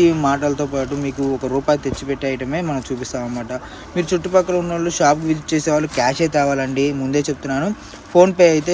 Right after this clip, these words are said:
షాప్కి వచ్చిన వాళ్ళకి ఉండదు. మీరు దూరం భారం, ఒక హైదరాబాద్ నుంచి కానివ్వండి, ఒంగోలు నుంచి కానివ్వండి, వైజాగ్ నుంచి కానివ్వండి, లేదంటే పక్క చుట్టుపక్కల చీరాల నుంచి కానివ్వండి, ఎటువైపు అయినా వచ్చేవాళ్ళు మీరు పర్లేదమ్మా, మీరు PhonePe తెచ్చుకున్నా కూడా no problem. But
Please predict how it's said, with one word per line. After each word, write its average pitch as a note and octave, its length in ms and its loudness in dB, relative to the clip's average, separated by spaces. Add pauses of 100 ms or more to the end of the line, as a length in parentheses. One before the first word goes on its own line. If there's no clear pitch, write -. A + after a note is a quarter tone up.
షాప్కి C#3+ 300 2
వచ్చిన C#3+ 180 -4
వాళ్ళకి B2+ 200 -4
ఉండదు. C3 200 -2 (120)
మీరు F#3+ 240 2
దూరం D#3+ 340 6
భారం, E3+ 220 6 (140)
ఒక C3 40 -12 (100)
హైదరాబాద్ D3+ 440 0
నుంచి C#3 180 -8
కానివ్వండి, C#3 360 -2
ఒంగోలు C#3+ 300 -2
నుంచి C3+ 180 -8
కానివ్వండి, C3 340 -2
వైజాగ్ C3+ 380 0
నుంచి C3 180 -8
కానివ్వండి, B2+ 340 -2 (440)
లేదంటే G3+ 340 4
పక్క F3+ 220 0
చుట్టుపక్కల D#3+ 440 -4
చీరాల D#3+ 300 4
నుంచి D3 160 -6
కానివ్వండి, C#3 340 0
ఎటువైపు D#3 340 0
అయినా D#3 160 -2 (100)
వచ్చేవాళ్ళు F3+ 540 0 (120)
మీరు G#3+ 200 0 (460)
పర్లేదమ్మా, E3+ 580 2
మీరు E3+ 160 4 (300)
PhonePe D#3+ 360 0
తెచ్చుకున్నా C#3 360 -4
కూడా D3 180 -4
no C3+ 60 -2 (100)
problem. C3+ 300 -4 (220)
But E3 120 2